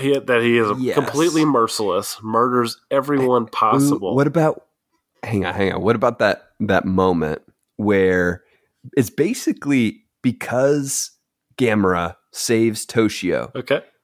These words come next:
Speaker 2: Uh, Toshio and his sister then become Gamera defenders.
Speaker 1: Okay.
Speaker 2: Right? And because they become Gamera defenders, they convince Doctor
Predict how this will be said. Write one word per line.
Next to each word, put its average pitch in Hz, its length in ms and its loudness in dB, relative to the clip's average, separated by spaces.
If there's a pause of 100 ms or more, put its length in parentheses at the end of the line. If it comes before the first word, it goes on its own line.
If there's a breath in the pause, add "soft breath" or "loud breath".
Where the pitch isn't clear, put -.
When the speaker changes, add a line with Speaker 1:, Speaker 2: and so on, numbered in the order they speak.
(140)
Speaker 2:
Uh, 90 400 2 (280)
Toshio 110 680 0 (180)
and 110 180 0
his 98 540 0 (120)
sister - 840 -6 (540)
then 92 340 0 (180 soft breath)
become 120 520 0
Gamera 98 420 0
defenders. - 800 -4
Speaker 1:
Okay. - 240 -10
Speaker 2:
Right? 110 360 0 (300 loud breath)
And 120 200 2
because 160 400 0
they 135 180 2
become 131 420 0
Gamera 107 400 2
defenders, 85 800 -2 (240 soft breath)
they 117 260 2
convince 82 800 -2 (300)
Doctor 95 720 2